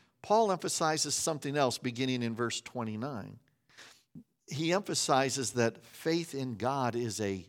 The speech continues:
unifying factor. Notice he begins with some questions again. Is God the God of the Jews only? The natural answer is no, he's not.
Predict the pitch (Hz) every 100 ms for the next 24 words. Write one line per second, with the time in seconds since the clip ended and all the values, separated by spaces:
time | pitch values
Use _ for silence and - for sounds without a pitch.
0 | _ - 127 123 135 131 101 104 131 131
1 | 127 175 196 - - _ _ _ _ _
2 | _ _ _ _ _ 139 202 233 202 160
3 | 165 202 - 180 190 - 262 - 147 120
4 | 117 87 - 151 - 117 139 127 123 143
5 | 170 151 123 156 180 156 170 220 247 -
6 | - _ - 170 180 185 196 202 180 196
7 | 214 220 240 226 - - 523 539 415 110
8 | 131 370 339 370 403 - -